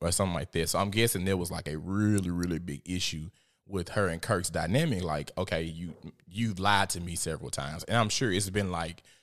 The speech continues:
"Are you coming to get me?" You know, shit like that. And then I'm gonna get to that later. So Rick,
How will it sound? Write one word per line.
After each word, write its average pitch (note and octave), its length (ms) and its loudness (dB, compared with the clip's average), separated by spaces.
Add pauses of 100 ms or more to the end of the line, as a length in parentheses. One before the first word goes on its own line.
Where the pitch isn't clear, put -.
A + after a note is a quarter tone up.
(260)
"Are A2+ 120 6
you A#2 160 2
coming A#2 260 2
to G#2+ 80 0
get G#2+ 240 2
me?" G#2 120 2
You G2 600 2
know, G2 140 4
shit G2 200 2
like F2 200 0
that. F2+ 240 0
And G2+ 120 0
then A2+ 380 4 (460)
I'm C3 100 2
gonna B2 60 0
get A#2 140 0
to F#2+ 80 0
that D#2+ 80 -2
later. B1 180 -6 (880)
So C3 500 8 (2750)
Rick, C#3 460 4